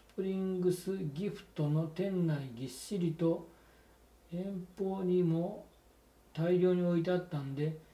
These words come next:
二、三ヶ月はグッズ持ちそう。お菓子は追加生産あるだろうし。」そうですね。いや、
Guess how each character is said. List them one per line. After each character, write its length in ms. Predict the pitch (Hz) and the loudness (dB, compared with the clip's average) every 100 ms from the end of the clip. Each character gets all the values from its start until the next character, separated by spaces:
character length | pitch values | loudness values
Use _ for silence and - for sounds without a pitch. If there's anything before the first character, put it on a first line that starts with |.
| - _ | -20 _
二、 100 | 151 | -4
三 320 | 151 202 202 190 | -2 0 -2 -2
ヶ 140 | 208 | 0
月 280 | 202 160 165 | 0 0 0
は 120 | 160 | 0
グ 160 | 135 165 | 2 0
ッ 120 | 151 | 0
ズ 120 | 139 | -6
持 120 | 135 | -10
ち 100 | 131 | -12
そ 400 | - - 147 160 - | -10 -4 -4 -4 -8
う。 60 | |
お 20 | 156 | -4
菓 160 | 202 | -4
子 160 | - 175 | -2 0
は 120 | 156 | 0
追 260 | 151 - 151 | -2 -2 -2
加 140 | 160 | -2
生 240 | 151 175 151 | -2 -2 -2
産 180 | - 135 170 | -4 -8 -6
あ 40 | 156 | -4
る 120 | 147 | -4
だ 80 | 131 | -6
ろ 100 | 127 | -16
う 40 | 123 | -18
し。」 180 | - - - - - - | -20 -20 -20 -20 -20 -20
そ 280 | - 262 262 | -4 2 4
う 20 | |
で 80 | 180 | 4
す 120 | - | 2
ね。 340 | 131 127 123 - - - - - - - - | -4 -8 -12 -16 -20 -20 -20 -20 -20 -20 -8
い 80 | 190 | 2
や、 200 | 190 196 | 4 2